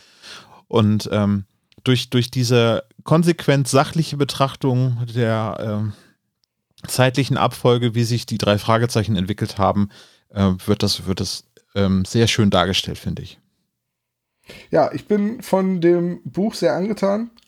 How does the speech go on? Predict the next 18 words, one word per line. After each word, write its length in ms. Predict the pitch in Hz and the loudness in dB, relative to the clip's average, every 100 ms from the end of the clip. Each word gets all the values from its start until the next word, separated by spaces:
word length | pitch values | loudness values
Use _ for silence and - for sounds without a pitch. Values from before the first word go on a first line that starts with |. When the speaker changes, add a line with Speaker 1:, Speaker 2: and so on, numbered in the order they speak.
| _ _ _ _ _ _ - | _ _ _ _ _ _ -4
Speaker 2:
Es 200 | 156 - | -4 2
hat 240 | 165 156 | 0 2
definitiv 520 | 175 - 185 - 180 | 0 2 0 0 -2
diesen 400 | - 156 156 156 - _ _ _ _ _ - | -2 -4 -2 -4 -8 _ _ _ _ _ -10
roten, 420 | 135 185 175 165 | 2 2 2 2
weitschen 460 | 147 160 - 165 151 | 2 2 -2 -4 -4
Sch-, 260 | - - | -6 -8
äh, 220 | 147 143 147 | -2 0 0
Schreibstil. 720 | - 151 170 - 190 202 208 _ - _ _ - | 2 0 0 -4 -2 0 -2 _ -20 _ _ -12
Das 220 | 147 143 | -6 -4
ist 140 | 143 | -4
jetzt 320 | 156 - - - - _ _ _ _ - | -6 -8 -16 -18 -20 _ _ _ _ -4
auch 220 | 156 156 | 0 0
einordnend 800 | - 170 170 170 147 143 151 151 | 2 2 2 2 2 2 -2 -6
und 160 | - - | -8 -8
nicht 240 | 139 - | -8 -2
wertend 440 | 139 143 - 123 - | 2 2 0 -8 -4
gemeint. 480 | 127 123 131 165 | -2 0 0 -2